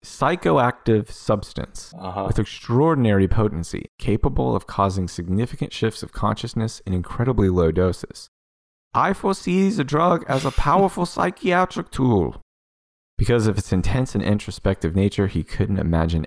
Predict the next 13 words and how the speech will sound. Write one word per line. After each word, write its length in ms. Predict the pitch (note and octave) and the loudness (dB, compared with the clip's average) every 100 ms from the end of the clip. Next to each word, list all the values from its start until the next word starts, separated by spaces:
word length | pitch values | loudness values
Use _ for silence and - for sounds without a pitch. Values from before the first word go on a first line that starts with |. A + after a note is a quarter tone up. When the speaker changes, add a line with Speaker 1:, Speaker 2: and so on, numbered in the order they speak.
| - | 0
Speaker 1:
anyone 440 | A2+ C#3 G#2+ F2+ | 2 2 4 2
using 380 | E2+ E2 E2+ E2 | 2 2 2 0
it 100 | D#2 | 0
recreationally. 960 | D#2+ D#2 - D#2+ E2 E2+ - C2 - - - | 0 0 2 4 4 2 -4 -10 -10 -12 -10
Speaker 2:
Okay, 400 | F#2+ - F#2 F2+ | -8 -6 -6 -6
asshole. 360 | F2+ - G2 | -8 -6 -4
Speaker 1:
That's 100 | F#2+ | -4
because 300 | - - G#2 A#2+ | -4 -6 -4 -2
he 80 | |
was 120 | A2+ C3+ | -2 -2
a 40 | |
fucking 540 | - - A#2 - C#3+ C#3 | -4 -2 -2 0 -2 -2
square. 840 | - - D#3 D#3 D#3+ D#3 A2 E2+ | -6 -4 0 2 4 4 2 0